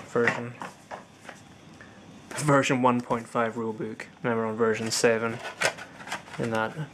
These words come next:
I think we might be on version eight now. Anyway, is that more cards? Yes. Damn,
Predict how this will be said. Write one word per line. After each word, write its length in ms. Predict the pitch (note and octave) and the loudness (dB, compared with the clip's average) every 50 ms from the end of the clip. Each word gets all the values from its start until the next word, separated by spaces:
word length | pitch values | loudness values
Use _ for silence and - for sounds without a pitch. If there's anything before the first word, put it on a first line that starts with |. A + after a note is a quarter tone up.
| - | -10
I 40 | D#3 | -8
think 160 | - C#3+ C3 A#2+ | -6 -6 -6 -4
we 60 | A#2+ | -4
might 260 | A#2+ B2 C3 B2+ B2 | -4 -4 -4 -2 -2
be 100 | C3 A#2+ | -2 0
on 80 | A#2 A2+ | -2 2
version 320 | A#2 B2 A#2 - - A#2 | 2 2 2 2 -2 -2
eight 260 | - C3+ B2 A#2 A2 | -2 -2 -2 -2 -2
now. 260 | - A#2+ A2+ A2+ A2 A2 - - - - - - - - - - - - - - - - - - - - - - - - - - - - - - - - - - - - - - - - - - - - - - - - - - - - - - - - - - - - - - - - - - - - - - - - - - - - - - - - - - - | -4 -2 -2 -2 -4 -6 -8 -12 -16 -16 -14 -8 -6 -6 -6 -6 -8 -10 -12 -12 -16 -18 -18 -16 -18 -18 -18 -18 -16 -16 -16 -16 -16 -16 -18 -18 -18 -20 -20 -20 -12 -10 -10 -10 -10 -14 -20 -20 -20 -20 -20 -20 -20 -20 -20 -20 -20 -18 -18 -18 -18 -18 -20 -20 -20 -20 -20 -20 -20 -20 -20 -20 -20 -20 -20 -20 -20 -20 -20 -18 -18 -18 -18 -18 -20 -20 -16 -8 -4
Anyway, 600 | D#3 C#3 C3+ C#3 C3 A2+ G#2+ G#2+ A2 A2+ A#2+ - - - - - - - - - - - - - - - F#3+ E3 - - - - - - - - - - | 0 0 2 2 2 0 0 -4 -6 -6 -6 -8 -8 -10 -12 -16 -18 -20 -20 -20 -12 -8 -8 -8 -6 -6 -8 -8 -10 -14 -18 -18 -18 -18 -18 -20 -18 -18
is 80 | - - | -6 -2
that 120 | D#3+ D3 | 0 2
more 240 | D3 D3 D3 D3 C#3+ | 4 4 4 4 2
cards? 420 | - - E3+ D3+ B2 A#2 A2+ - | 0 0 2 2 2 2 0 0
Yes. 380 | C3 C3 B2+ A#2+ A2 - - - - - - - - - - - - - - - - - - | 2 2 4 4 2 0 -4 -12 -14 -12 -12 -12 -12 -12 -18 -20 -20 -20 -20 -20 -20 -6 0
Damn, 360 | - F#3 F3 D3 B2+ A#2+ G#2 | 2 2 2 2 0 -2 -4